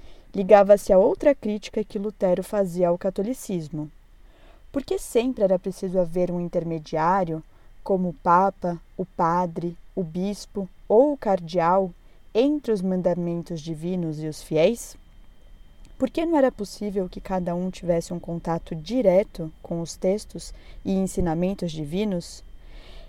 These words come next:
Esses e outros questionamentos foram escritos por Lutero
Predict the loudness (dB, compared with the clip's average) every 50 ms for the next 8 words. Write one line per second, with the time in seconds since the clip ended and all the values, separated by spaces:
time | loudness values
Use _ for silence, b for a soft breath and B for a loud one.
0 | B 2 2 2 2 2 0 -2 -2 0 0 -2 -2 -2 -6 -12 -14 -12 -12 -12
1 | -12 -12 -10 -8 -8 -6 -4 -4 -4 -2 -4 -4 -8 -10 -14 -16 -16 -16 -16 -16
2 | -16 -12 -2 0 2 2 2 0 -4 -6 -8 -6 -4 -4 -2 -2 -4 -6 -6 -6
3 | -6 -6 -4 -6 -8 -8 -6 -2 0 0 2 2 0 -2 -4